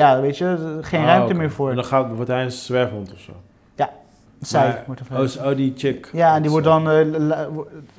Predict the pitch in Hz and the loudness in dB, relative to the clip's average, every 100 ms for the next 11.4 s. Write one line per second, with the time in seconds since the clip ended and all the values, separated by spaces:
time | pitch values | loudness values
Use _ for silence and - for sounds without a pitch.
0 | 165 147 147 156 151 170 143 160 175 185 | -14 -8 -2 -2 0 0 0 4 4 4
1 | 147 139 120 113 - 104 92 139 170 139 | 2 -2 -2 -4 -6 -12 -8 -2 -2 -2
2 | 98 95 110 120 113 107 - - - - | -8 -12 -8 -6 -4 -6 -10 -20 -20 -20
3 | - - - 95 - _ _ _ _ - | -20 -20 -20 -20 -20 _ _ _ _ -16
4 | 127 - 104 269 311 285 269 262 294 277 | -14 -10 -8 -4 -4 0 2 2 2 4
5 | 214 147 220 254 254 226 208 196 214 214 | 4 6 6 6 0 0 2 2 0 -2
6 | 202 202 190 208 196 196 175 156 185 196 | -2 -2 -2 -2 -2 -2 -2 0 2 0
7 | 196 - - _ _ _ _ - - _ | -2 -16 -20 _ _ _ _ -20 -20 _
8 | 165 160 160 180 - 202 214 202 190 214 | -2 0 0 -4 -2 2 4 6 6 6
9 | 220 208 165 127 185 214 214 202 180 196 | 6 2 0 2 6 6 6 0 0 -2
10 | 185 185 175 180 185 180 180 175 156 175 | 0 0 0 2 2 0 -2 -4 -2 -4
11 | 170 180 165 | 0 0 -2